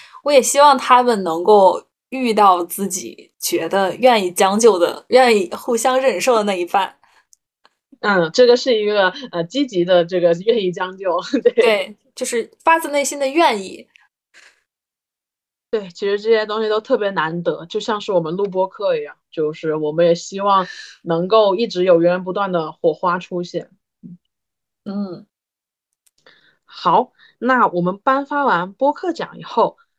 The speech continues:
Speaker 2: 来针对我们的，针对我们可爱的主播们设置的一些主播奖，然后这些奖呢，也是我跟金子，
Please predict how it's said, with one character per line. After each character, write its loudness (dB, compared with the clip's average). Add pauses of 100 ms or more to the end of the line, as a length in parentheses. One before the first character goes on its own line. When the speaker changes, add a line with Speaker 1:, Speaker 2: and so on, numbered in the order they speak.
(100)
Speaker 2:
来 -2 (140)
针 2
对 2
我 -2
们 -4
的， -6 (220)
针 2
对 4
我 4
们 -6
可 -6
爱 -4
的 -2
主 -10
播 -2
们 -6 (200)
设 2
置 -6
的 2
一 -2
些 0
主 -6
播 0
奖， -4 (280)
然 -4
后 0
这 -6
些 -4
奖 -4
呢， 0
也 4
是 2
我 2
跟 -2
金 -6
子， -4